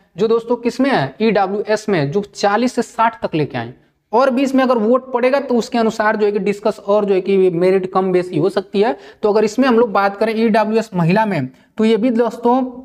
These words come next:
पचास से साठ तक, कितना, पचास से साठ अगर ईडब्ल्यूएस महिला में है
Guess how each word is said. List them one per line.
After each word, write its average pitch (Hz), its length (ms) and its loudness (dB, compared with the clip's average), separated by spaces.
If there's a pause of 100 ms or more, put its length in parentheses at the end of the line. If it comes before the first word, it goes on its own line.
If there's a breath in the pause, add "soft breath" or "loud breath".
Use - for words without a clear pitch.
(200)
पचास 220 460 0
से 208 120 -2
साठ 143 340 -4
तक, - 160 -12 (400)
कितना, 175 220 -2 (540)
पचास 226 420 0
से 220 100 -2
साठ 220 320 0
अगर 202 180 -2
ईडब्ल्यूएस 202 560 0
महिला 170 340 0
में 196 120 -2
है 208 140 -2